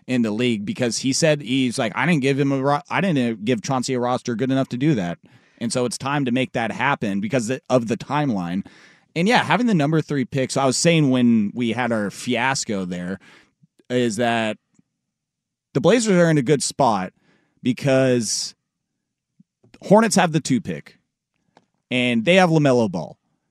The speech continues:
So they have no need for Scoot Henderson, who is a point guard, would have the ball a lot as well.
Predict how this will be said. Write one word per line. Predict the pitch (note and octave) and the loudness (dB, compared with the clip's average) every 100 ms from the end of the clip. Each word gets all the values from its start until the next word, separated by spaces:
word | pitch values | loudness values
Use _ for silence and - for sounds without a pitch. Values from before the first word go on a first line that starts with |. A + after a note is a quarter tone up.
| _ | _
So | - C3 | 0 2
they | C#3 F#3 | 4 6
have | F3 D#3+ | 6 4
no | C3+ D3 D3+ | 2 2 4
need | C#3 C#3+ B2+ A2+ | 4 4 4 0
for | F#2+ B2+ A#2+ A#2 F#2 | -4 -4 -2 -4 -4
Scoot | - - D3+ A#2+ | 0 2 2 0
Henderson, | A#2+ E3 A2 D#2+ - - - _ _ _ _ | 0 0 -2 -6 -12 -14 -20 _ _ _ _
who | B2 B2 | 0 2
is | B2 A#2+ A#2 G#2 - - - - - - | 4 2 2 0 -4 -6 -10 -14 -16 -10
a | A#2+ A2+ G#2+ | -4 -2 -2
point | F#2+ - C3+ A#2+ | -4 -2 -2 0
guard, | B2 A#2 A#2 | 2 2 2
would | A2+ A2 | 2 0
have | A2+ A#2+ | 0 -2
the | A2 | -2
ball | A2 A2+ A#2 G#2 - _ _ - | 0 0 0 -4 -8 _ _ -6
a | B2 | 0
lot | B2 A#2 | 0 0
as | G#2+ A#2 | -2 -2
well. | B2+ B2+ B2 A2+ | 2 4 2 0